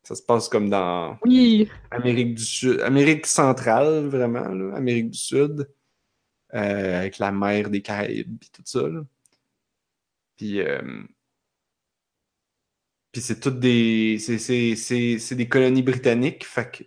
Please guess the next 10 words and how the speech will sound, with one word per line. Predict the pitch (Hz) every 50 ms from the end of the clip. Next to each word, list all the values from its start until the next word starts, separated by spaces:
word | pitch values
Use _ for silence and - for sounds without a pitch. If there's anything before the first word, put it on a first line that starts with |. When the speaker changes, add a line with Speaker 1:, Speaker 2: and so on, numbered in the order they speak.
| _ _
Speaker 1:
puis | - 131
des | 123 117
colonies, | 120 - 123 123 123 120 120 123 127 127 131 131 127 127 127 123 127 - _ _
euh, | 73 69 50 60 55 50 50 - - - _ _ _ _ -
espagnoles, | 104 110 - - - - - - _ - 139 139 143 160 208 262 285 294 285 285 285 277 269 254
je | - - -
pense. | - 269 294 285 269 226 - - - _ _ _ _
Ouais, | 123 117 104 98 -
ou | 123 127
portugaises. | 127 156 - - - 156 143 147 165 208 233 220 202 185 165 - - _